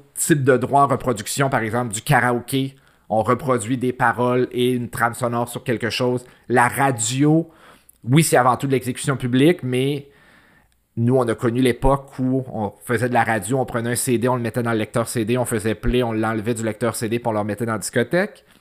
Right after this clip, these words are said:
Aujourd'hui, toutes les discothèques ont été numérisées.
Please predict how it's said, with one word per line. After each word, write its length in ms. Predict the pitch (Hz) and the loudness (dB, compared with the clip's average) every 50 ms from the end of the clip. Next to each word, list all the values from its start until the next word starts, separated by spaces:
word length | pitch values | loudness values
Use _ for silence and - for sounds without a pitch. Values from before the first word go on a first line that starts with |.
| _ _ - | _ _ -8
Aujourd'hui, 500 | - 107 110 120 113 101 101 127 143 139 | -4 0 0 2 0 2 2 0 0 0
toutes 160 | 156 147 - | 0 -2 -2
les 100 | 127 123 | -2 -4
discothèques 460 | 98 - - - 135 117 143 143 139 | -4 -4 -2 0 0 0 0 0 0
ont 80 | 135 120 | 0 -2
été 200 | 110 - 135 131 | -2 0 0 0
numérisées. 960 | 127 127 131 143 151 151 147 143 143 135 131 131 120 98 113 151 160 240 | 0 2 2 2 4 4 4 2 0 0 0 -2 -2 0 2 2 2 0